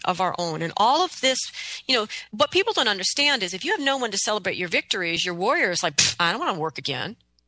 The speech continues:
You know, the warrior wants his song to be sung, her song to be sung.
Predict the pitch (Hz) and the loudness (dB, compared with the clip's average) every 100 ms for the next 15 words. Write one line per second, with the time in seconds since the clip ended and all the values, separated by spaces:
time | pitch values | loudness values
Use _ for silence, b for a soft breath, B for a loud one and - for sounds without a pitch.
0 | _ - - 175 208 214 202 247 294 294 | _ -4 0 0 0 -2 2 2 4 2
1 | 233 214 214 220 - 170 - 180 185 175 | 2 2 2 0 -2 -2 0 0 0 -6
2 | 151 - 85 65 - _ _ - - 127 | -6 -4 -4 -10 -14 _ _ -2 -2 -2
3 | 85 80 - - - - - - | -6 -10 -12 -10 -4 -4 -4 -14